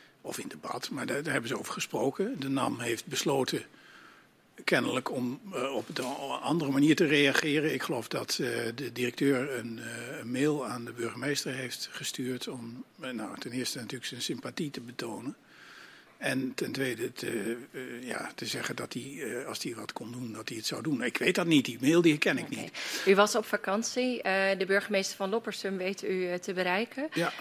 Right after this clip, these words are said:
Speaker 2: M-, belt u zelf, eh, dan ook, eh, met mensen binnen nam om hierover te spreken?
Speaker 1: Nee, ik kon op dat moment vanuit m-, mijn, eh, p-, positie niet veel doen.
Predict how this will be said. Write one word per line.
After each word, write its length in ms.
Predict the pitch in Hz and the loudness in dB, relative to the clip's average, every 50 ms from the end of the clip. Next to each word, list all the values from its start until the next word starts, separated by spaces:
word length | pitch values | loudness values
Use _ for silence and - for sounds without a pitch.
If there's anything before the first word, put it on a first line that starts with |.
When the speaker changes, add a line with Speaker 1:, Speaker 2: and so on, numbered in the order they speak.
| - - | -10 -10
Speaker 2:
M-, 80 | - - - - - - - 107 104 107 - - - | -10 -10 -10 -10 -12 -12 -12 -12 -12 -12 -12 -14 -14
belt 400 | _ - 180 180 196 196 202 202 | _ -10 0 2 2 2 2 -2
u 100 | 208 208 | -4 -4
zelf, 400 | 196 - 208 202 208 208 - - | 0 2 4 4 4 4 0 0
eh, 280 | - 202 185 185 190 185 | 2 4 6 6 4 4
dan 240 | 185 185 185 190 - | 4 2 4 4 4
ook, 240 | - 254 285 - - | 2 2 2 0 -2
eh, 100 | - 277 | 0 2
met 200 | 262 254 254 247 | 4 4 2 4
mensen 420 | - 240 247 247 247 - - 247 190 | 4 6 6 6 4 4 2 2 6
binnen 300 | 196 226 247 262 262 247 | 8 8 8 10 8 8
nam 320 | 247 247 254 277 302 277 | 8 8 6 6 2 0
om 160 | - - 214 | 0 0 0
hierover 640 | 208 214 220 220 214 208 214 - - - 208 214 - - | 2 2 2 2 2 2 2 2 2 2 2 2 0 -6
te 80 | - 208 | -8 -8
spreken? 520 | - - - 233 233 240 247 240 - 240 | -6 -2 0 2 2 2 0 0 0 0
Speaker 1:
Nee, 180 | 185 185 170 147 | 2 2 2 2
ik 100 | 165 - | 2 4
kon 200 | - 214 196 185 | 4 4 4 4
op 120 | 165 139 | 4 4
dat 160 | 190 196 185 | 4 4 4
moment 440 | - 208 175 175 175 170 156 147 - - _ _ _ _ - | 2 2 2 4 4 4 2 2 -2 -10 _ _ _ _ -8
vanuit 540 | - - 208 175 170 156 160 156 147 - 214 151 | -2 0 0 0 2 2 2 2 0 0 -6 -8
m-, 300 | 160 156 160 160 151 156 | -8 -8 -6 -4 -4 0
mijn, 440 | 160 147 135 131 131 139 151 190 - - - | 0 2 2 2 0 0 -2 -8 -10 -12 -6
eh, 80 | - 147 143 139 139 139 143 147 143 160 | -6 -4 -2 -2 -4 -4 -6 -8 -10 -12
p-, 280 | - - 339 247 180 208 | -12 -12 -12 -10 -12 -6
positie 440 | - 165 143 151 202 185 - 147 127 | -4 -2 0 0 0 0 2 2 4
niet 160 | 135 139 - | 4 4 4
veel 180 | - 156 170 | 6 4 6
doen. 280 | 175 220 220 175 131 - | 6 8 6 6 4 0